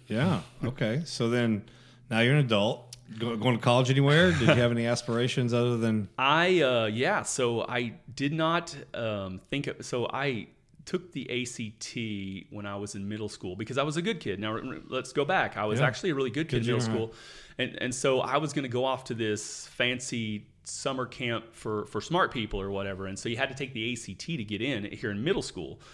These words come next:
Speaker 2: And so when I got into high school, I got towards the end of the senior year, and I was messing with, uh, like, say, I, I was predisposed with, with a lot of other things, you know, drugs,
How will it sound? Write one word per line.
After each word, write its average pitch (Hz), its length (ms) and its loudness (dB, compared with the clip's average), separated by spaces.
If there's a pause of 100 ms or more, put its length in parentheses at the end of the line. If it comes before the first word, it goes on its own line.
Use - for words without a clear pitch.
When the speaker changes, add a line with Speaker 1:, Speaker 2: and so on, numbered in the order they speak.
(380)
Speaker 2:
And 127 100 -6
so 139 300 4
when 131 160 0
I 120 60 2
got 139 220 2
into 175 140 0
high 180 220 -4
school, 107 280 -2
I 107 80 0
got 135 220 -4
towards 127 240 -4
the 123 60 -4
end 127 80 -4
of 113 60 -6
the 101 60 -8
senior 104 240 -6
year, 120 260 -4
and 104 120 -6 (240)
I 107 120 0
was 110 220 -2
messing 117 420 -4
with, 101 300 -8
uh, 92 440 -6
like, 104 120 -6
say, 113 220 -2
I, 101 200 -4
I - 20 -8
was 98 160 -10
predisposed 107 760 -4
with, 98 220 -10
with 98 160 -10
a 87 40 -8
lot 95 260 -6
of 104 60 -6
other 101 120 -8
things, 98 560 -10
you 98 80 -8
know, 92 280 -10
drugs, 95 440 -14